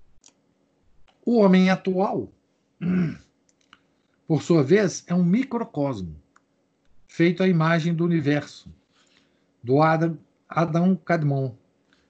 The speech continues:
e do Deus primordial. Então, o universo, quando diz o universo é um homem primordial, significa que o universo tem vida, né? O universo é uma coisa viva. Temos, então, um significado múltiplo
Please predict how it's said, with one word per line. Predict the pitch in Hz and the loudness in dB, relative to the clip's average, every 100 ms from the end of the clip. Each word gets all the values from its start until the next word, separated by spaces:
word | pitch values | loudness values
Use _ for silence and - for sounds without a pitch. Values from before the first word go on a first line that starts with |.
| _ | _
e | 143 | -4
do | 135 | -2
Deus | 135 139 139 131 - - | 0 0 0 -2 -10 -16
primordial. | 135 135 127 113 87 82 - _ _ _ - - _ | -6 -4 -4 -6 -8 -10 -16 _ _ _ -20 -20 _
Então, | 170 175 160 190 | 0 2 2 2
o | |
universo, | 208 208 139 165 220 - - - - _ _ _ _ _ - _ - | 2 2 2 2 0 -2 -12 -20 -20 _ _ _ _ _ -20 _ -4
quando | 202 226 | -2 -2
diz | 147 151 127 | 0 0 0
o | 160 | 0
universo | 160 147 117 185 180 - - _ | 2 0 2 2 0 -4 -20 _
é | 147 | -6
um | 143 135 | -4 -4
homem | 143 143 131 | -4 -4 -6
primordial, | 117 117 113 104 123 165 143 | -8 -8 -8 -6 -2 0 -2
significa | 101 147 147 151 175 175 | -4 -4 -2 0 -2 0
que | 185 | 2
o | |
universo | 175 151 175 175 - | 2 4 2 0 -2
tem | 214 | 0
vida, | 131 104 170 127 98 | 0 0 -2 -2 -8
né? | 104 151 - _ _ _ _ _ _ - - - - - - - - | -8 -8 -10 _ _ _ _ _ _ -20 -20 -20 -20 -20 -20 -20 -4
O | |
universo | 135 127 165 165 175 | -2 2 2 2 -2
é | |
uma | 165 | -2
coisa | 165 156 143 | 0 0 0
viva. | 98 120 101 80 - _ _ _ _ _ - _ _ _ _ _ _ _ _ | -4 -8 -8 -10 -14 _ _ _ _ _ -20 _ _ _ _ _ _ _ _
Temos, | 233 262 196 | 2 4 4
então, | 208 160 214 214 175 | 4 6 4 2 4
um | 190 | 4
significado | 196 185 185 170 - - 156 151 | 4 0 0 0 -2 -6 -2 0
múltiplo | 131 156 190 160 - 98 | 0 2 0 -2 -10 -12